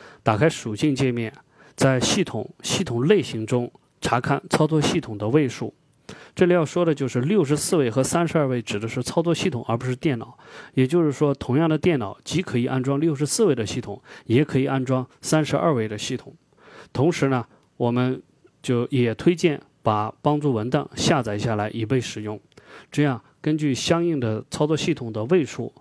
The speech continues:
来选择下载的这个M S I安装包。下载完毕之后，双击运行，在 Customize Python，就是定制 Python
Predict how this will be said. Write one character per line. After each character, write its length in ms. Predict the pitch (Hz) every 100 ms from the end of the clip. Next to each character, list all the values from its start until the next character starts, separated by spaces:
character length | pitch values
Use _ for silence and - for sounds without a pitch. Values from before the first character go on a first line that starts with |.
| _ -
来 160 | 117 139
选 340 | - 117 104
择 280 | 101 107 123
下 240 | - 147
载 180 | 113 101
的 140 | 104
这 160 | 104 113
个 200 | 104 104 - - - -
M 200 | 135 139
S 300 | 135 131 127
I 160 | 110
安 220 | 110 123 123
装 220 | 120 117
包。 200 | 113 117 _ _ _ - - - - - _ _
下 200 | - 208
载 120 | 156
完 160 | 120 123
毕 120 | 170 147
之 140 | 143
后， 320 | 135 143 - _ _ _
双 360 | - - 180 170
击 260 | - 165
运 300 | 170 185 165
行， 360 | 113 - 101 120 _ _ _ _ _ - _ _ _
在 380 | - 165 147 131 _ _ -
Customize 920 | 190 170 - 131 117 107 104 - 127
Python， 560 | - 143 151 - 107 107 _ _
就 120 | 131
是 280 | 113 120 113 -
定 240 | 196 160 123
制 180 | 160
Python 520 | 123 131 131 - 110